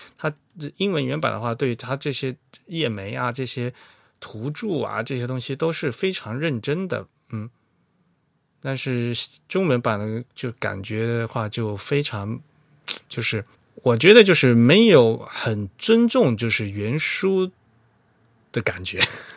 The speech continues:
<laughs> 嗯，就是，就单从排版上讲。然后翻译的话呢，说实话，呃，翻译有好有坏啦，啊，呃，但是这个，这，这，这不，嗯，到时候再说。但是有一些是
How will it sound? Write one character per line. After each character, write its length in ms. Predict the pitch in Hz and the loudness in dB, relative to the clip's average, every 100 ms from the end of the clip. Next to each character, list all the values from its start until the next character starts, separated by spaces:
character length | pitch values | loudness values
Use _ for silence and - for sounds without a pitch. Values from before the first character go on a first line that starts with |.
| - - - | -14 -14 -16
<laughs> 680 | - - - - - - 127 | -20 -20 -18 -16 -14 -8 -4
嗯， 220 | 107 95 - _ _ - | -2 -4 -6 _ _ 0
就 100 | 175 | 2
是， 300 | 151 143 123 _ - | 4 2 0 _ -6
就 160 | 139 117 | -2 0
单 240 | 147 151 | 4 4
从 160 | 143 117 | 2 -4
排 180 | - | -4
版 160 | 123 107 | -2 -4
上 160 | 107 104 | -4 -8
讲。 200 | - 117 _ _ _ _ _ - | -10 -12 _ _ _ _ _ -2
然 140 | 160 | 0
后 480 | 226 202 165 147 - _ | 4 8 8 6 0 _
翻 380 | - - 233 277 | -16 6 8 8
译 200 | 349 415 | 6 4
的 140 | 123 113 | 4 4
话 240 | 143 127 | 6 6
呢， 420 | 120 113 113 113 - | 6 2 -2 -4 -4
说 160 | 180 | -4
实 160 | 156 139 | -2 0
话， 280 | 147 117 117 | 2 0 0
呃， 420 | 117 110 107 107 120 _ _ _ _ _ | -2 -2 -4 -6 -12 _ _ _ _ _
翻 240 | - 233 262 | 4 6 8
译 20 | |
有 140 | 175 | 8
好 160 | 208 151 | 8 8
有 120 | 139 | 6
坏 240 | 101 202 147 | 6 6 6
啦， 220 | 92 - _ | 4 -6 _
啊， 260 | - 110 113 _ _ _ _ _ _ - | -4 -2 -4 _ _ _ _ _ _ -4
呃， 420 | 117 110 113 117 | -2 0 -2 -2
但 200 | 135 123 | 0 0
是 360 | 113 117 113 143 | -2 -4 -4 -6
这 140 | 147 151 | -4 0
个， 260 | 117 110 | 0 0
这， 260 | 117 123 120 - | -2 -6 -6 -6
这， 220 | 131 120 | -4 -4
这 160 | - 123 | -2 -4
不， 400 | - 139 127 - _ _ _ _ | 0 -2 -2 -10 _ _ _ _
嗯， 580 | - 117 113 113 110 110 110 | -6 -4 -4 -4 -6 -6 -2
到 160 | 127 | -2
时 120 | - | -2
候 160 | 110 120 | -6 -6
再 120 | 110 | -6
说。 240 | 104 139 147 | -4 -4 -2
但 100 | 160 | 0
是 220 | 170 151 | 0 0
有 160 | 123 180 | 0 0
一 20 | |
些 160 | 190 | 0
是 300 | 175 160 127 | 2 4 4